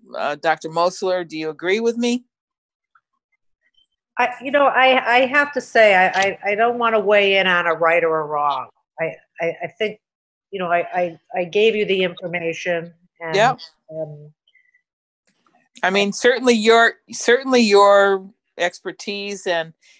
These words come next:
Speaker 1: you know,
Speaker 2: Listen,
Speaker 1: between
Speaker 2: if
Speaker 1: me
Speaker 2: I
Speaker 1: and
Speaker 2: were,
Speaker 1: looking.
Speaker 2: if I
Speaker 1: Go
Speaker 2: were the
Speaker 1: ahead.
Speaker 2: governor, everybody would be at home.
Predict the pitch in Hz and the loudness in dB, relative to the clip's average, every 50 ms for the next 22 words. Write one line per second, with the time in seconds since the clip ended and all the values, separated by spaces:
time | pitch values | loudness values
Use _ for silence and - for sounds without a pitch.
0 | _ _ _ - 175 175 175 170 160 156 156 160 - _ _ _ _ - 269 254 | _ _ _ -12 -8 -4 -2 -2 0 -2 -4 -6 -12 _ _ _ _ -6 -6 -4
1 | - 269 208 208 196 190 - _ _ _ _ _ _ _ _ _ - 214 202 196 | -2 -4 -4 -2 -6 -6 -8 _ _ _ _ _ _ _ _ _ -6 -4 0 2
2 | 220 220 233 208 180 185 190 202 220 220 214 185 - _ _ _ _ _ _ _ | 2 2 2 2 0 -2 -2 -2 -2 -4 -8 -12 -16 _ _ _ _ _ _ _
3 | - 220 220 - 220 240 247 254 254 226 220 196 - 233 233 240 233 226 202 202 | -10 -4 0 2 2 4 4 2 2 2 0 -2 0 0 0 0 -2 -4 -2 0
4 | 196 196 185 196 196 175 196 190 196 185 185 180 165 170 185 180 175 170 160 170 | 2 2 2 0 0 -2 -2 -2 -2 -4 -4 -6 -4 -4 -2 0 0 0 0 0
5 | 175 160 147 135 - | 0 -2 -2 -4 -10